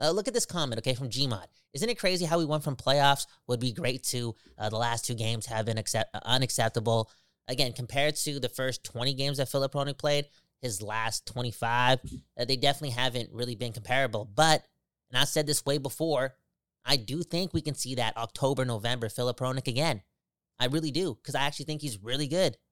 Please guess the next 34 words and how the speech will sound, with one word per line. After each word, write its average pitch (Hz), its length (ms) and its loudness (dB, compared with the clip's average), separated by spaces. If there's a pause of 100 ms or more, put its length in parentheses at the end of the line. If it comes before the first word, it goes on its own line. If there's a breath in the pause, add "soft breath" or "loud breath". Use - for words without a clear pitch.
(180)
I 131 60 -2
don't 165 80 0
think 165 140 -4
he's 135 80 -2
perfect. 160 480 -2 (280)
I 127 80 0
think 160 160 -4
sometimes 147 380 -2
he 123 120 -8
still 139 300 0
does 131 240 2
make 127 200 -4
mistakes. 117 440 0
Uh, 120 120 2
he's 143 240 0
just 151 200 4
human. 202 340 2 (320)
He's 147 120 -4
just 160 140 0
human, 170 240 0
but 143 80 0
he's 143 120 2
always 151 460 2
willing 123 380 -4 (400)
to 139 80 -8
try 139 240 2
to 135 80 2
make 135 180 2
a 120 40 -4
play. 143 340 0 (500)
That's 156 140 -2
a 165 40 4
game 139 300 0
breaker. 113 380 2